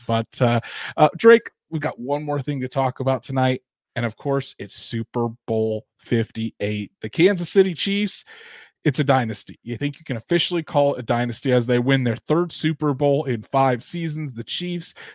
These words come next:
took down the forty-niners twenty-five to twenty-two in overtime last night. And boy, what a, what a game it was. Uh, honestly, Drake, looking back at it,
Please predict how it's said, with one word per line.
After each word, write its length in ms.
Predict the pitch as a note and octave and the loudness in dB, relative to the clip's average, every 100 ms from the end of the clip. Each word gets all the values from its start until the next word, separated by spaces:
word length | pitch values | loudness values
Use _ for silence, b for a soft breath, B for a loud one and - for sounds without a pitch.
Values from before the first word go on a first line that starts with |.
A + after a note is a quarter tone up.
| B | B
took 280 | F#3+ F#3+ - | 4 4 4
down 220 | D#3 D3+ | 4 4
the 80 | C3+ | 0
forty-niners 720 | - D3 C3 B2+ B2+ B2+ - | -2 -2 0 0 0 -2 -6
twenty-five 560 | D#3 E3 D#3 C#3+ C#3 | -6 -4 0 4 4
to 80 | A#2+ | 2
twenty-two 720 | - C#3+ C#3 B2 - C#3 C3+ C3 B B | -8 -8 -6 -8 -6 -4 -4 -6 B B
in 220 | E3 F3 | 2 4
overtime 800 | C#3+ C#3+ C3 B2+ - C3 C3 B2 | 4 4 4 2 4 4 4 2
last 360 | B2 C3 B2 C3+ | 2 2 0 -2
night. 280 | C3+ C3 - B B B | -2 -2 -4 B B B
And 300 | C3 C3+ B2+ _ _ - - | 2 4 2 _ _ -18 -4
boy, 320 | G#2+ G2+ - - | -2 -2 -6 -16
what 260 | B2 D3 G#3+ | -2 0 2
a, 80 | - | 0
what 160 | F#3 | -2
a 60 | A3+ | -2
game 400 | C3+ A#2+ A2+ F2 _ _ | -4 -10 -12 -16 _ _
it 180 | C#3 C#3+ | -4 -4
was. 560 | - F3 C#3 F2+ - - | -4 0 0 0 -10 -2
Uh, 420 | B2+ B2 B2 B2 - - | 2 4 4 2 -4 -4
honestly, 440 | D3+ A3 B3 B3 | -2 -2 -4 -6
Drake, 400 | G#3+ A3 A#3+ A#3 - | -2 2 2 0 -8
looking 340 | A3+ F#3+ G#3 | -6 -4 -2
back 300 | E3 F3 F3+ | 0 0 0
at 200 | F#3+ G3 | -2 -2
it, 160 | G#3 | -4